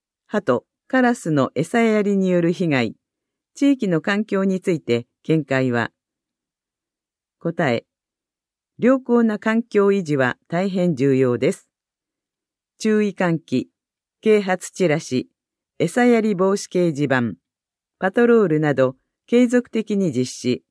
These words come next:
今後も地域環境の向上に効果的な検討と合わせ、粘り強く取り組みます。問い。町会、商店街、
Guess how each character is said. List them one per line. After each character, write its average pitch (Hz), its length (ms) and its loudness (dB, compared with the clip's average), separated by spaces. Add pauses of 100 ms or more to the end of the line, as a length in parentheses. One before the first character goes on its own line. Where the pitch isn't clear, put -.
(600)
今 196 220 0
後 170 100 0
も 160 200 -2 (280)
地 269 180 0
域 - 180 -8
環 262 220 2
境 202 200 -2
の 151 140 0
向 196 240 0
上 175 240 0
に 156 260 -2 (300)
効 226 220 2
果 214 120 -4
的 208 220 -4
な 190 140 -2
検 175 280 -4
討 165 260 0
と 156 120 0
合 151 80 2
わ 160 120 0
せ、 120 280 -4 (300)
粘 185 280 0
り 254 140 2
強 240 240 2
く - 100 -20
取 135 220 -2
り - 20 -6
組 131 220 -2
み 120 60 0
ま 127 120 0
す。 - 200 -20 (1700)
問 139 180 0
い。 - 80 -12 (1120)
町 202 220 2
会、 156 360 0 (200)
商 262 260 2
店 233 300 2
街、 123 280 0